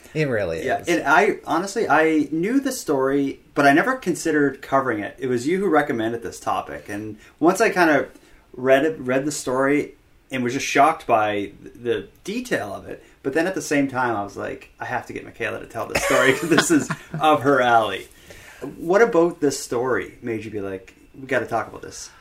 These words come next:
Speaker 1: Uh, so y-, you s-, you say it yourself. It's the details. It's that this is a bottomless pit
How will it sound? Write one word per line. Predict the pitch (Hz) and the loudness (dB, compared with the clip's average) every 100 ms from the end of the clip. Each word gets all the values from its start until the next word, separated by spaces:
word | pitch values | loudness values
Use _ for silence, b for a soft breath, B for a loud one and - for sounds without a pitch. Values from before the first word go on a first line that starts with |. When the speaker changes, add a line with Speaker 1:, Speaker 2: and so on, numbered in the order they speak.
| b | b
Speaker 1:
Uh, | - 160 151 | -2 0 0
so | - 202 196 156 | 2 4 4 2
y-, | 147 | -2
you | 170 190 180 | -4 -2 -4
s-, | 185 - | -2 -4
you | 170 165 | -4 -2
say | 180 | 0
it | 165 | 2
yourself. | 151 - 151 131 | 0 0 0 0
It's | 151 - | -4 -2
the | 156 | -4
details. | 156 165 156 123 101 135 | -2 -2 0 -2 -2 -2
It's | 143 - | -2 -2
that | - 147 131 | 0 -2 0
this | 131 185 233 | -2 -2 -2
is | 202 165 | 0 0
a | 143 143 135 113 101 _ _ - - | 2 2 2 -2 -10 _ _ -16 -10
bottomless | 147 180 202 185 170 - | -6 -4 -2 0 0 -2
pit | - - 143 - - | -8 -4 -2 -2 -6